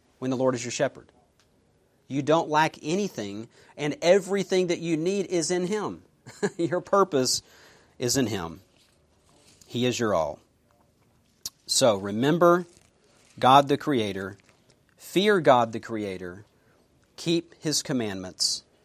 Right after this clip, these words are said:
enjoy the life that God gives, and prepare for leaving life under the sun, or prepare to stand before Him, or you might even say, enjoy life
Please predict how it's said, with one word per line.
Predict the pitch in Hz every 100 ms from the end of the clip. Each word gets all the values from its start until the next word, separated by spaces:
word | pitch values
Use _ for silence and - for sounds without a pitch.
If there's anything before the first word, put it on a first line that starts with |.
| _ _
enjoy | 123 113 104 135 151 160 160 160 - _
the | 120 139
life | 131 113 110 110 - _ _ _ _
that | 110 107
God | 110 113 113
gives, | 107 101 90 92 - - _ _ _ _ _ _ _ _ _ _ _
and | 113 120
prepare | 127 - - 131 139
for | - 143
leaving | 120 117 113
life | 107 101 101 -
under | 120 110
the | 101
sun, | - 113 95 90 87 - _ _ _ _ _ _ -
or | 104 _ -
prepare | 113 - 139 123
to | 120
stand | 110 117 107
before | 101 131 107
Him, | 107 101
or | 107
you | 104
might | 110 113
even | 107
say, | - 107 101 - _ _ -
enjoy | 123 120 107 151 196 165
life | 127 127